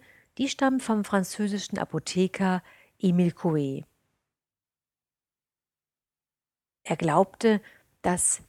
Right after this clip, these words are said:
die Selbstsuggestion oder auch Autosuggestionen genannt,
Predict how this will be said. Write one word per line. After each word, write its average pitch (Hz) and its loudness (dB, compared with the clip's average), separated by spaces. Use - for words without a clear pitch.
die 180 -2
Selbstsuggestion 156 0
oder 143 -2
auch - -6
Autosuggestionen 185 2
genannt, 151 -2